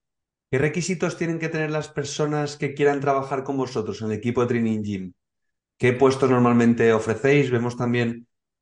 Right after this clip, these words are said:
que Mila los ha publicado alguna vez también en Impulsing, puestos de desarrollo de negocio. Por ejemplo, creo que publicó uno de,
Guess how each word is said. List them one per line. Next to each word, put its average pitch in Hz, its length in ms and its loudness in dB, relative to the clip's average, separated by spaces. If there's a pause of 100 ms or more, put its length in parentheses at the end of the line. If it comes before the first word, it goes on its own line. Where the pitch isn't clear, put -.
(120)
que 117 160 0
Mila 120 520 2
los 113 280 -2
ha 120 140 -6
publicado 117 380 -2
alguna 113 220 -2
vez 110 100 -6
también 110 260 -6
en 107 100 -6
Impulsing, 131 380 -4
puestos 110 340 -4
de 113 100 2
desarrollo 110 340 0
de 107 60 -4
negocio. 113 340 -4
Por 110 120 -4
ejemplo, 117 280 -2
creo 113 180 0
que - 60 -16
publicó 113 320 -4
uno 110 240 -2
de, 107 280 0